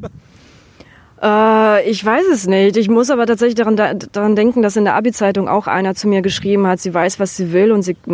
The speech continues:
sie kriegt das auch. Ähm, ich finde es unglaublich interessant, wie, ähm, das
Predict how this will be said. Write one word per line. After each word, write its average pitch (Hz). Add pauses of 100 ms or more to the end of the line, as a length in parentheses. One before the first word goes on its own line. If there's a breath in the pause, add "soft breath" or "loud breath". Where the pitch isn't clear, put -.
(140)
sie 180
kriegt -
das 170
auch. 165
Ähm, 170 (1000 loud breath)
ich 190
finde 214
es - (240)
unglaublich 202
interessant, 196
wie, 190
ähm, 175
das -